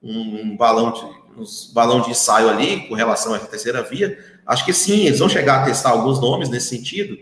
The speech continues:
mas existe uma coisa que são, são pes-, treques internos, pesquisas internas de partidos, né? Uma coisa é aquela pesquisa que é contratada, que eles divulgam na internet, né? Alguma entidade empresarial faz aqueles levantamentos e tudo mais,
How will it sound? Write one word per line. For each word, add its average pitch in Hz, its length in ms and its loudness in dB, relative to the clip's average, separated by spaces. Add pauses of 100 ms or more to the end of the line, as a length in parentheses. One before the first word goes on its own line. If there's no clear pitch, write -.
(500)
mas 143 160 2
existe 233 240 -2
uma 214 140 0
coisa 147 360 -2
que - 80 -10
são, 156 300 -4
são - 460 -4
pes-, - 520 -6
treques 156 420 -2
internos, 117 520 -2
pesquisas 160 500 -6
internas 117 540 -2
de - 80 -14
partidos, 98 520 -12
né? - 260 -12 (420)
Uma 190 220 0
coisa 214 220 6
é - 20 4
aquela 196 220 4
pesquisa 135 500 -4
que 131 80 -6
é 120 60 -4
contratada, 127 640 -4
que 160 100 -6
eles 143 100 -2
divulgam 139 540 -2
na 113 100 -2
internet, 104 680 -6
né? 110 100 -6
Alguma 117 540 -8 (300)
entidade 120 480 0
empresarial 107 840 0
faz 123 180 2
aqueles 117 280 -6
levantamentos 110 840 -6
e - 60 -20
tudo 117 180 -14
mais, 127 420 -2